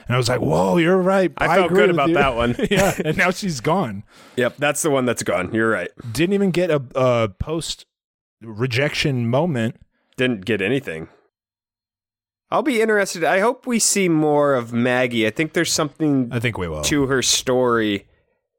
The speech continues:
Speaker 2: She's got a good story, and I'm interested to find out more about her, basically.
Speaker 1: I think, um, who's the non-Mike Fleiss guy?
Speaker 2: Oh, the guy we like?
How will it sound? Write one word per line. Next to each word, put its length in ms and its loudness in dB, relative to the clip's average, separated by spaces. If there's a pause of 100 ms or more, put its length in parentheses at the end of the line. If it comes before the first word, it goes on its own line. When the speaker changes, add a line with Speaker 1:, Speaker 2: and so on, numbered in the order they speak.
(400)
Speaker 2:
She's 220 -12
got 160 0
a 40 -4
good 220 -2
story, 640 -2
and 120 -4
I'm 140 0
interested 480 -2
to 60 -10
find 220 -2
out 100 -4
more 200 -6
about 220 -8
her, 80 -14
basically. 600 -12 (220)
Speaker 1:
I 140 -4
think, 440 -4
um, 480 0 (1400)
who's 260 0
the 100 -2
non-Mike 580 -2
Fleiss 400 -2
guy? 340 -2 (1400)
Speaker 2:
Oh, 100 -2
the 100 -2
guy 200 0
we 120 0
like? 460 -2